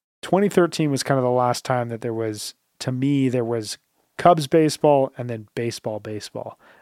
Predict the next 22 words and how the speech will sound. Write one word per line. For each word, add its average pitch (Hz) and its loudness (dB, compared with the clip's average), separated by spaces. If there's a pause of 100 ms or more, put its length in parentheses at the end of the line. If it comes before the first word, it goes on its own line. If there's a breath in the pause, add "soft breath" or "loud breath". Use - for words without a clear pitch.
(100 soft breath)
After 147 2
that, 127 2
the - -12
Cubs 117 -2
became 117 -8
a 104 -10
professional 110 -8
baseball 107 -10
team 107 -12 (360 loud breath)
in 131 -4
a 117 -2
way 110 0
that 107 -4
has 110 -6
been 107 -8
a 123 -8
part 113 -2
of 107 -12
my 107 -10
life 104 -12
ever 110 -20
since. - -18